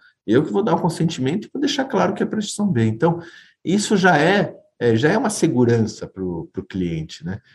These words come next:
E muito provavelmente o cliente que, que vai oferecer do B é que ele tá abrindo um relacionamento com o B, ou já tem algum relacionamento com o B e, e vai querer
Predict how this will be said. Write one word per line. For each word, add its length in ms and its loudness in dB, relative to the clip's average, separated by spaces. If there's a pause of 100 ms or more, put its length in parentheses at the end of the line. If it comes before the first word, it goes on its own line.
(160)
E 80 4
muito 220 6
provavelmente 800 2
o 80 -20
cliente 420 -2
que, 300 0 (260)
que 100 0
vai 140 4
oferecer 500 2
do 100 -2
B 260 2
é 80 2
que 120 -4
ele 120 2
tá 280 0
abrindo 420 0
um 40 4
relacionamento 760 0
com 120 -10
o 40 -4
B, 480 2 (240)
ou 200 2
já 120 2
tem 240 2
algum 240 4
relacionamento 680 -2
com 100 -10
o 20 -4
B 400 0
e, 340 -2 (120)
e 80 0
vai 260 4
querer 400 0